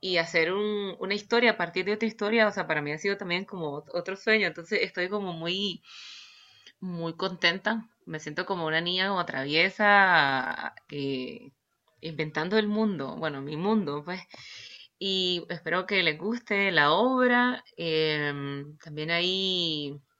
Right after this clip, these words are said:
me tomé la libertad de, eh, proponer un aspecto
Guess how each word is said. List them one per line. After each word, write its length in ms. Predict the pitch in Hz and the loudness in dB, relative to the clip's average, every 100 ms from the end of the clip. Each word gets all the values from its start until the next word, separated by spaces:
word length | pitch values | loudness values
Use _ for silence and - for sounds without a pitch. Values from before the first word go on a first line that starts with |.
| _ - | _ -16
me 140 | 147 | -14
tomé 280 | 151 135 139 | -12 -8 -4
la 120 | 165 | -4
libertad 540 | 196 160 143 139 156 - - _ _ _ _ _ _ _ _ _ - | -2 -2 -2 -6 -6 -10 -20 _ _ _ _ _ _ _ _ _ -10
de, 540 | 160 151 139 135 131 - - - - - - - - - | -6 -4 -4 -4 -8 -14 -20 -20 -20 -20 -20 -20 -20 -10
eh, 440 | 180 165 165 160 - | -6 -2 0 -2 -4
proponer 640 | - 180 170 151 139 156 247 _ _ _ _ _ _ _ _ - | -8 -6 -4 -4 -2 -4 -6 _ _ _ _ _ _ _ _ -14
un 180 | 160 151 | -10 -10
aspecto 640 | 147 - 220 - 143 156 | -6 0 0 -2 -10 -10